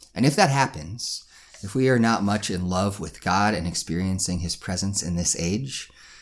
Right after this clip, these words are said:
then we are gonna have some hard adjustments in the age to come, because he is the central hope of this thing.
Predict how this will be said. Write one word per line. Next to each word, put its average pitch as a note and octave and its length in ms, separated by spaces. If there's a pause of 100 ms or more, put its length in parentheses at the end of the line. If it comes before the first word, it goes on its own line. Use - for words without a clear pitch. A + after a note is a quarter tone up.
(240)
then G#2 140
we C3 140
are D3+ 60
gonna C#3+ 160
have A#2 180
some - 140
hard A2+ 240
adjustments G2+ 640
in F2+ 120
the F2 100
age E2 280
to E2+ 80
come, E2+ 360 (240)
because - 640
he F2+ 520 (160)
is - 160
the F#2 100
central G2+ 360
hope D#2 240
of - 120
this - 220
thing. - 240